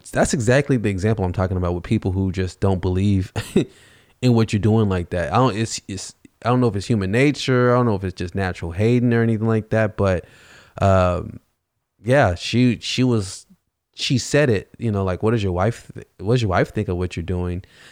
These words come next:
As if my wife should be disgusted with my decisions, you know?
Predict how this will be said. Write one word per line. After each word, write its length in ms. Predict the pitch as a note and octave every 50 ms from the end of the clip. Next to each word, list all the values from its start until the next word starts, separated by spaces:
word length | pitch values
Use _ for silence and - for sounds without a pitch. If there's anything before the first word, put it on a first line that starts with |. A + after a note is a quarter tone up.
| - -
As 120 | G2 F2+
if 220 | C3 A#2+ - - -
my 120 | G#2+ G#2
wife 240 | F#2+ F2+ G2 A#2+ -
should 120 | - G#2
be 100 | G2+ G2+
disgusted 640 | F2+ - - - - - F#2+ G#2 - - - F#2 E2+
with 240 | F2 F2+ F#2+ - -
my 140 | F#2 F2+ E2+
decisions, 680 | - F2+ - - A2 G#2+ F2+ C#2+ - - - _ _ _ _ _
you 100 | - G2+
know? 280 | F#2+ F#2 F#2+ G#2+ C3+